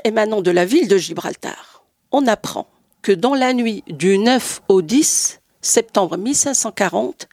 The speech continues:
les corsaires d'Alger, avec une flotte composée également de cinq unités armées par la gouvernante, Sayyid Al-Hurra, ayant à leur tête deux grands raïs algérois. On a le premier, c'est Karamami,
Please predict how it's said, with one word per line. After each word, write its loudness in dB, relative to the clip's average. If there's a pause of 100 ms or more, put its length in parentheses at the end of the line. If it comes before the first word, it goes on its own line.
(160)
les 2
corsaires 0
d'Alger, 0 (280)
avec 0
une 2
flotte 0
composée 0
également 0 (140)
de -2
cinq 0
unités 0
armées 0 (380)
par 0 (160)
la 0
gouvernante, 0
Sayyid 0
Al-Hurra, 0 (680)
ayant 4
à 2
leur 0
tête -2
deux 0
grands 0
raïs -2
algérois. -4 (720)
On 4
a 6
le 4
premier, 0 (180)
c'est -2
Karamami, -2